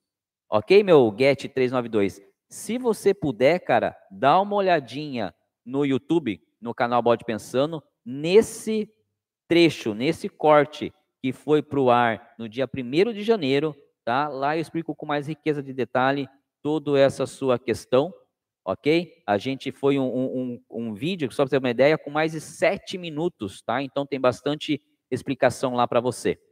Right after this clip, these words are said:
Beleza? Obrigado aí pela sua pergunta, tá? Voltando aqui para o YouTube, o Hernani Sevarali manda aqui palminhas. Muito obrigado, meu querido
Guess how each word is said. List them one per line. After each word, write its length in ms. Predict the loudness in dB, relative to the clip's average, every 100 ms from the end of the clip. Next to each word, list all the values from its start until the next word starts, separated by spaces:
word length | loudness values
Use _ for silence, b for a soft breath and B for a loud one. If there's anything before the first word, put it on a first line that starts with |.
| _ _ _ _ _ -4
Beleza? 720 | 0 4 4 4 6 2 0 -10 _ _ -12
Obrigado 400 | -6 0 2 2
aí 80 | 0
pela 220 | 0 0
sua 440 | -2 0 2 2 -4 _ -2
pergunta, 840 | 0 0 -2 -8 -8 -2 -2 -2 _ _ _ _ _ -12
tá? 320 | -6 -6 -8 _ _ _ _ _ _ _ -4
Voltando 760 | 4 4 4 2 2 0 -4 -4
aqui 400 | -6 -6 -10 -10
para 460 | _ 2 2 2 -2
o 180 | -2 -2 -6
YouTube, 1000 | -4 2 2 0 -6 -2 0 -2 -4 _ _
o 180 | 0 0 2
Hernani 1040 | 0 0 -2 -2 -2 -2 -2 -2 -6 -12 _ _ _ _ _
Sevarali 920 | -6 0 4 4 4 2 0 -4 -8 -10
manda 260 | -6 0 -2
aqui 240 | -2 -6
palminhas. 720 | 2 2 2 -4 -2 -2 -4
Muito 360 | -8 -10 -6 -4
obrigado, 380 | 0 2 2 0
meu 140 | -4
querido 280 | -4 -4